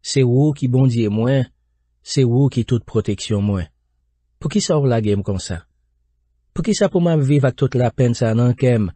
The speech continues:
LÈ LÈNMI M YO AP KRAZE M ANBA PYE YO? VOYE LIMYÈ OU, MOUTRE M VERITE OU LA.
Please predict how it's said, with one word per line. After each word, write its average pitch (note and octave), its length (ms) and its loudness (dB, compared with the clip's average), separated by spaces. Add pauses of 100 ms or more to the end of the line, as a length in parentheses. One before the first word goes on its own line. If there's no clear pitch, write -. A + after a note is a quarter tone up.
(380)
LÈ B2+ 140 4
LÈNMI C3 320 4
M B2+ 140 4
YO A2+ 60 2
AP - 100 -8
KRAZE A2 360 0
M G2 120 -2
ANBA F#2+ 180 -4
PYE F#2+ 240 -2
YO? F2+ 160 -4 (1000)
VOYE B2 520 4
LIMYÈ C3+ 560 4
OU, A2 220 -2 (260)
MOUTRE C3+ 360 4
M B2 100 2
VERITE B2+ 420 2
OU A2+ 160 0
LA. G#2+ 200 0